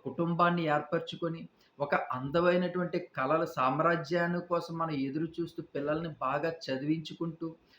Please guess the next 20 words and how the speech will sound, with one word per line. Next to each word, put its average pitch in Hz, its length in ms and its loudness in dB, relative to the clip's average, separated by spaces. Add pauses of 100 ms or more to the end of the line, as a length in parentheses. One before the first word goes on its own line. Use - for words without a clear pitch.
(160)
మనం 160 280 2
రూపాయి 165 380 2
రూపాయి 170 420 2
పోగేసుకుంటూ, 160 840 -2
అలాగే 151 380 2
కుటుంబాన్ని 170 640 0
కూడా 160 300 0
చాలా 151 360 -4
కష్టాల్లోంచి 175 880 2
బయటికి 151 420 -2
తీసుకొచ్చి, 165 640 -6 (420)
ఇటు 160 140 -2 (100)
అన్నదమ్ములను 165 720 0
గాని, 160 320 0 (120)
చెల్లెలికి 160 540 -4
పే-, 151 280 -4
మ్యారేజ్‌లు 156 480 0
చేయడం 165 360 -4
గాని, 160 200 -2
ఒక 160 220 -6